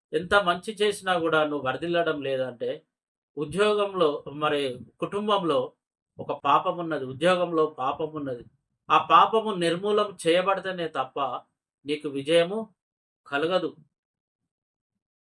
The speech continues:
నువ్వు ఎన్ని సంవత్సరాలు కష్టపడి చెమట ధారపోసి డబ్బు సంపాదించిన ఆ డబ్బు మిగలటం లేదంటే, ఏదో శాపగ్రస్తమైనది ఉన్నది.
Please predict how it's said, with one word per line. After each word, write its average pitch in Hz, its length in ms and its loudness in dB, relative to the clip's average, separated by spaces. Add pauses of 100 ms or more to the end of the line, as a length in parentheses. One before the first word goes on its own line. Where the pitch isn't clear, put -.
(120)
నువ్వు 180 180 0 (600)
ఎన్ని 175 180 0
సంవత్సరాలు 196 880 2 (160)
కష్టపడి 185 520 0
చెమట 170 340 -4
ధారపోసి 165 800 0 (2250)
డబ్బు 151 220 0
సంపాదించిన 175 640 2
ఆ 147 80 4
డబ్బు 147 540 0 (340)
మిగలటం 175 460 2
లేదంటే, 143 680 -2 (440)
ఏదో 170 260 4
శాపగ్రస్తమైనది 165 1160 0 (580)
ఉన్నది. 151 340 -2